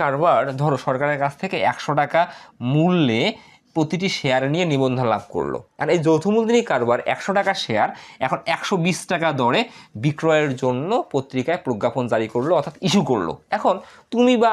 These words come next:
আমি একশো টাকা শেয়ার কয় টাকা দরে কিনলাম? একশো বিশ টাকা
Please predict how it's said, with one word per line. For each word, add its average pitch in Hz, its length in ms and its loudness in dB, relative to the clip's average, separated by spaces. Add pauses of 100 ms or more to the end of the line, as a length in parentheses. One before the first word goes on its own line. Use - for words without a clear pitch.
(140)
আমি 175 180 2 (460)
একশো 165 240 -4
টাকা 196 140 2 (100)
শেয়ার 139 240 0 (100)
কয় 151 160 2
টাকা 165 180 0
দরে 180 120 4 (100)
কিনলাম? 180 280 -2 (100)
একশো - 240 -4
বিশ 151 120 -4 (100)
টাকা 139 140 0